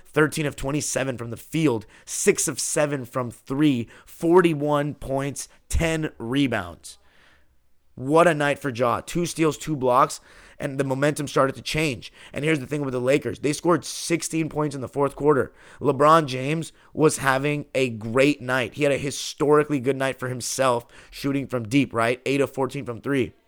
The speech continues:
thirteen of twenty-five from the field. And the game's getting close and it's winding down. And he looked tired, man. He still wants those screens. He wants, he's not trying to get to the rim. Okay, he got to the rim one time and passed to a cutting Westbrook.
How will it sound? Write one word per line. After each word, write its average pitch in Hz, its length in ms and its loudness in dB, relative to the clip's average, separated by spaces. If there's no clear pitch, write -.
thirteen 160 360 4
of 127 80 -4
twenty-five 151 460 2
from 135 80 -8
the 123 80 -6
field. 139 400 0
And 147 140 -2
the 139 40 -4
game's 151 320 0
getting 151 220 0
close 151 340 4
and 135 80 -6
it's 120 100 -12
winding 143 360 2
down. 147 380 4
And 135 200 0
he 156 120 0
looked 160 220 6
tired, 151 400 8
man. 127 220 -2
He 147 80 -2
still 160 220 2
wants 151 200 2
those 147 180 2
screens. 147 600 -4
He 160 120 4
wants, 165 260 4
he's 165 160 -2
not 175 160 4
trying 156 140 0
to 139 40 -4
get 135 140 -2
to 139 80 -2
the 131 100 0
rim. 151 300 0
Okay, 170 360 4
he 170 140 0
got 160 200 6
to 170 40 -2
the 156 80 2
rim 143 140 2
one 147 160 2
time 160 160 2
and 135 80 -4
passed 147 240 4
to 139 80 -2
a 123 40 -2
cutting 139 300 -2
Westbrook. 135 420 -2